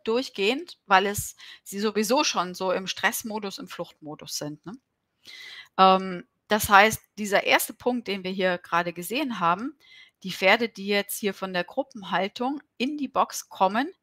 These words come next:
zeigen schon eine F-, Verschiebung der sensorischen Lateralität nach links. Das heißt, vorher haben sie beide Augen verwendet, um Dinge anzuschauen. Erst links, dann rechts und immer hin und her gewechselt.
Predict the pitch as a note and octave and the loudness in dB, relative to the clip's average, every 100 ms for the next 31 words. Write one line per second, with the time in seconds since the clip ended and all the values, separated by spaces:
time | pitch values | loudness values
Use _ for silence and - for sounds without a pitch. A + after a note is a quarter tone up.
0 | _ _ _ _ _ - - E3+ G3+ A3+ | _ _ _ _ _ -8 4 6 6 2
1 | D4 D4+ A3+ G#3 - F#3 F#3+ F3 - _ | -4 -4 -4 -4 -2 -2 -2 -8 -12 _
2 | _ - E3+ - G#3 G#3+ B3 B3+ A#3+ F#3+ | _ -12 -8 -8 -6 -4 -4 -4 -4 -4
3 | - F#3+ A#3+ A#3 G#3 - G3+ F#3+ - F#3 | -2 -4 -2 -4 -4 -8 -6 -6 -4 -6
4 | F#3 - E3+ - G3+ G#3+ F#3+ D3+ - - | -6 -6 -6 -6 -4 -4 -4 -8 -10 -12
5 | _ _ - - - F3+ G3+ F#3+ G3 - | _ _ -20 -20 -4 2 6 6 4 -4
6 | - - F#3+ B3 D#4 F4 - A#3 A#3+ - | -6 6 8 10 8 6 4 -4 -2 4
7 | G3+ G#3 F#3 E3 E3+ E3 E3 - E3 E3+ | 6 6 4 4 0 -2 -10 -8 -4 -4
8 | E3+ E3+ - F#3+ F#3 G3 G3 - F3 - | -4 -6 -8 -12 -6 -4 0 0 -2 -6
9 | E3 D#3 D#3+ D#3+ - - A3 A3+ - F3+ | -4 -2 -2 -4 -8 -4 -4 -4 -10 -8
10 | F#3+ G3+ A3 - - F3+ F3 F3 G3+ F#3+ | -2 -2 -2 -12 -10 -8 -8 -8 -4 -4
11 | G#3+ A#3 - C#4+ F4+ | -2 -4 -4 -6 -6